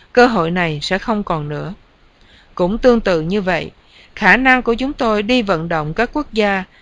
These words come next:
để ủng hộ lập trường Việt Nam Cộng Hòa cũng yếu đi, ngay cả trong việc chọn lựa đại diện trong Ủy ban Quốc tế Kiểm soát Đình Chiến. Nhóm viện trợ kinh tế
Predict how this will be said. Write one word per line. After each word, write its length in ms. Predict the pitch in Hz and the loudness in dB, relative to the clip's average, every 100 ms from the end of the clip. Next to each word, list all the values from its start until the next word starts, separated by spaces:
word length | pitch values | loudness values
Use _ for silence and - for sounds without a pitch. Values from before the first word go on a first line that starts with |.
| _ 202 | _ 2
để 100 | 220 | 4
ủng 240 | 185 254 | 4 0
hộ 220 | 233 165 175 | 0 -2 0
lập 180 | 180 - | -2 0
trường 260 | 202 180 156 | 0 0 0
Việt 220 | 170 - | -4 0
Nam 180 | 233 226 | -2 -2
Cộng 200 | 180 175 | -4 -4
Hòa 320 | 190 165 147 - | -2 -2 -4 -8
cũng 200 | 156 156 - | -8 -8 -4
yếu 180 | 226 | -4
đi, 280 | 254 190 180 - _ _ - - - | -2 -4 -4 -10 _ _ -20 -8 4
ngay 180 | 254 | 4
cả 140 | 247 208 | 6 4
trong 200 | 254 233 | 4 0
việc 280 | 190 151 - | -2 -2 0
chọn 300 | 175 170 175 | 2 2 -2
lựa 200 | 156 160 | -2 0
đại 300 | 156 147 160 | 2 2 0
diện 300 | 165 151 165 | -4 -6 -2
trong 240 | 214 214 | -2 0
Ủy 160 | 151 190 | -4 -2
ban 300 | 208 196 190 | -2 -2 -4
Quốc 220 | 254 - | -6 -2
tế 200 | 214 269 | -2 -2
Kiểm 280 | - 160 165 | -4 -8 -4
soát 280 | 247 262 | -4 -4
Đình 220 | 190 165 147 | -4 -6 -6
Chiến. 300 | 180 185 247 _ _ _ _ - - - - | -6 -6 -8 _ _ _ _ -20 -20 -10 2
Nhóm 260 | 240 330 262 | 4 4 2
viện 220 | 165 170 | 0 0
trợ 260 | 180 151 | 0 0
kinh 240 | 160 233 220 | 0 -2 0
tế 360 | 202 202 311 | 0 0 -2